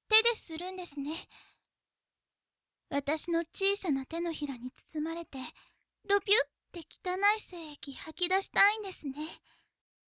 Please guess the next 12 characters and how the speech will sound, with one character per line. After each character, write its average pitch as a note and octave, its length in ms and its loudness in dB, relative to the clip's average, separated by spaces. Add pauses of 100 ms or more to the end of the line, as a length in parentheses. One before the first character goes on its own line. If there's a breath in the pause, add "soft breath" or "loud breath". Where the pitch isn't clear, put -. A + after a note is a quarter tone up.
(4000)
何 E4+ 420 2
生 C4 360 6
意 C#4 60 -2
気 D#4 120 -4
言 D4+ 80 0
っ - 20 -6
て E4 180 -2
る F4 140 0
ん F#4+ 40 -2
で E4 120 0
す - 100 -6
か？ B3 120 -8